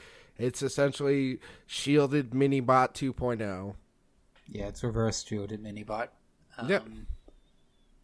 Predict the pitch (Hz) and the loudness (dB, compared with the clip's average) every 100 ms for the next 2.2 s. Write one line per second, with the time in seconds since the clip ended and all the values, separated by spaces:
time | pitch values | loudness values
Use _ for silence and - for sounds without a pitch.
0 | _ _ _ _ _ _ _ _ _ _ | _ _ _ _ _ _ _ _ _ _
1 | _ 170 214 202 - - _ 127 127 196 | _ -2 2 0 0 -18 _ 2 6 8
2 | 254 - | 6 -2